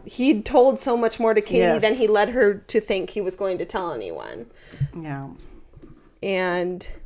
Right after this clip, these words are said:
Speaker 1: she said on that, the day on the beach. So, yeah, that's right. On the beach before their fantasy suite, she had a super vulnerable conversation with him
Speaker 2: Yes.
Speaker 1: about her insecurities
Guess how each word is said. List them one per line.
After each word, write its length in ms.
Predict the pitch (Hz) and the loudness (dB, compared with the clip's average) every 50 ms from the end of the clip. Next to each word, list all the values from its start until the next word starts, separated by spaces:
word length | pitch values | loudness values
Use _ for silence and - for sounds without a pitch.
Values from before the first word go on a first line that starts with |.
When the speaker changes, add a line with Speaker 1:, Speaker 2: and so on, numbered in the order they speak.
| - - _ _ - - - - _ _ | -20 -20 _ _ -20 -20 -20 -20 _ _
Speaker 1:
she 200 | - - 262 247 | -8 -6 -6 -4
said 180 | 240 - 226 | -2 0 0
on 140 | 214 208 202 | 2 2 0
that, 340 | 196 180 170 - - - - - | 0 -2 -4 -6 -8 -12 -12 -10
the 60 | - | -2
day 180 | 208 233 220 220 | 4 6 6 6
on 120 | 208 196 196 | 6 2 -2
the 40 | 190 | -4
beach. 320 | - 214 151 175 - - | -4 -6 -6 -6 -6 -4
So, 160 | - 247 240 | 0 2 2
yeah, 300 | 247 254 320 370 311 202 | 2 2 2 2 2 4
that's 220 | 214 254 254 - - | 4 2 2 2 -2
right. 160 | 302 226 131 | -4 -2 0
On 180 | - 247 262 | 0 0 0
the 80 | 269 254 | 0 0
beach 400 | 220 - 269 302 311 - - - | -2 -2 -4 -4 -6 -6 -8 -8
before 300 | - 269 262 - 214 202 | -8 -6 -2 2 2 4
their 120 | 208 220 233 | 4 2 0
fantasy 360 | - - 302 311 320 - 220 | 0 0 -2 -2 -2 -4 -6
suite, 200 | - - 220 - | -8 -8 -10 -8
she 140 | - - 349 | -6 -4 -2
had 140 | 359 392 294 | 0 0 0
a 40 | |
super 320 | 262 - - 339 339 392 359 | 0 0 -2 0 0 0 0
vulnerable 560 | 254 226 220 214 233 254 262 247 233 214 202 | 0 2 0 0 2 0 -2 -2 0 -2 -2
conversation 640 | 202 - 233 208 202 202 202 - - 190 - - - 190 | -2 -4 -6 -6 -4 -4 -4 -2 -2 -2 -2 -2 -2 -2
with 100 | 175 160 | 0 0
him 220 | 143 143 160 160 | 0 0 -2 -2
Speaker 2:
Yes. 100 | - - | -4 -4
Speaker 1:
about 360 | 185 - 214 208 233 - 247 | 0 2 4 4 4 2 0
her 120 | - 226 196 | -2 -2 -2
insecurities 1040 | - - 202 214 - 220 202 - - 214 202 196 180 170 160 147 156 156 - - | -2 -4 -6 -8 -8 -12 -10 -6 -2 -2 0 0 -2 -4 -6 -8 -10 -12 -14 -18